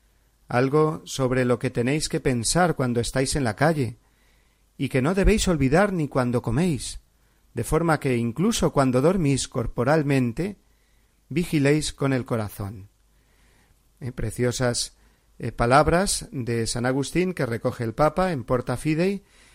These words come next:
y que nos recuerda también ese momento litúrgico de la entrega del credo que forma parte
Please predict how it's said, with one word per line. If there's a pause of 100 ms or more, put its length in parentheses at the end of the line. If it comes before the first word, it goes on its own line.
(400)
y
que
nos
recuerda
también
ese
momento
litúrgico (320)
de
la
entrega
del
credo
que
forma
parte